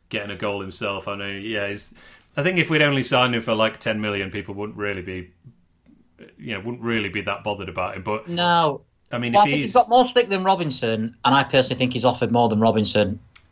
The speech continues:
Speaker 1: I agree with that, yeah. Um, he is another one who, he obviously missed the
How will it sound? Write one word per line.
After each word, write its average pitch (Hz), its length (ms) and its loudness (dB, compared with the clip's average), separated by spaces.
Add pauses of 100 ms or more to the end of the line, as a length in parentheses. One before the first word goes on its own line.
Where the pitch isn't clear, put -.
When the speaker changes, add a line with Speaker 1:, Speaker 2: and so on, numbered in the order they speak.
(120)
Speaker 1:
I 110 140 -2
agree 104 300 -4
with 95 140 -6
that, 92 200 -4
yeah. 95 420 -2
Um, 104 600 -2
he 143 260 -4
is 123 160 -2
another 123 220 -4
one 104 220 -4
who, 101 500 -6
he 127 80 -6
obviously 117 240 -6
missed 127 320 0
the 104 420 -4